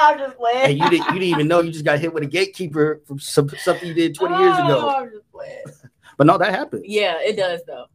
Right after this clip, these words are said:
Speaker 1: It really does though. It really does. Shout out to Joycey J. That's my gang. Shout out to Drew Chicago. She is do-, does a lot of P R, and she was telling me about that as well. Like, people that now, you know, we're doing a whole bunch of business with her, don't wanna work with her anymore,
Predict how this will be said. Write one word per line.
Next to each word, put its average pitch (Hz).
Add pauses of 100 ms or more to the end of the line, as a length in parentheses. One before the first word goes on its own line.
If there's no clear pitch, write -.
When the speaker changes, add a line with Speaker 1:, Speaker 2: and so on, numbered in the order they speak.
(160)
Speaker 1:
It 180
really 175
does 143
though. - (100)
It 151
really -
does. -
Shout 294
out 440
to 220
Joycey 233
J. 208 (280)
That's 208
my 196
gang. 185
Shout 190
out 190
to 190
Drew 175
Chicago. 170
She 285
is 185
do-, 190
does 180
a -
lot 165
of 165
P 196
R, 156
and 151
she 247
was 214
telling 180
me 180
about 165
that 151
as 143
well. 170
Like, 147 (300)
people 202
that 170 (160)
now, 180 (160)
you 185
know, 170
we're 156
doing 180
a 170
whole 180
bunch 170
of 160
business 165
with -
her, 160
don't 156
wanna 151
work 143
with 139
her -
anymore, -